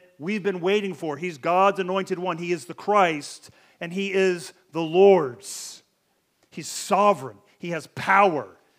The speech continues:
This is what has happened. There's a baby born in Podunk, Bethlehem, and this is who that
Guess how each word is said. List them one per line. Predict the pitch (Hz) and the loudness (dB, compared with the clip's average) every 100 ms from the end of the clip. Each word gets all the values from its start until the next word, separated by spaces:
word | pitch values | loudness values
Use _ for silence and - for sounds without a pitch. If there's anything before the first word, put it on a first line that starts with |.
| _ | _
This | 131 156 247 - | -8 -4 -4 -6
is | - 196 | -10 -10
what | 165 202 202 | -4 -4 -4
has | - 208 202 190 | -8 -4 -4 -6
happened. | - 208 208 170 147 143 147 _ _ | -6 -6 -4 -6 -8 -12 -18 _ _
There's | 165 170 151 | -6 -6 -6
a | |
baby | 139 180 214 233 233 220 | -8 -4 -4 -4 -8 -8
born | 160 214 208 180 165 160 160 - _ | -2 0 2 0 -2 -4 -8 -16 _
in | 175 156 | -12 -12
Podunk, | - 208 214 214 165 | -2 0 2 -2 -4
Bethlehem, | 170 208 196 170 165 156 - _ | -2 -2 -4 -4 -4 -4 -8 _
and | 175 156 | -12 -6
this | 202 214 | -4 -4
is | 214 - | -8 -4
who | 202 190 185 180 175 - _ | 0 2 4 0 -2 -10 _
that | 165 165 170 | -4 -2 -2